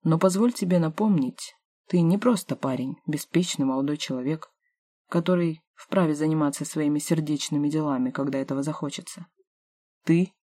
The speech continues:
сын наместника. Это не только преимущество. Это прежде всего обязанности и ответственность.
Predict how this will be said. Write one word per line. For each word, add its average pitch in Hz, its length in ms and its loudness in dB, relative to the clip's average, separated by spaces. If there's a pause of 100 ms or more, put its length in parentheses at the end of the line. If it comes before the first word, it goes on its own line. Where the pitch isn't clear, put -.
сын 147 340 2
наместника. 170 680 0 (540)
Это 151 180 0
не 170 160 6
только 175 300 0
преимущество. 139 880 -2 (500)
Это 156 260 2
прежде 156 360 -2
всего 156 260 -4
обязанности 151 680 0
и 151 140 0
ответственность. 165 880 -4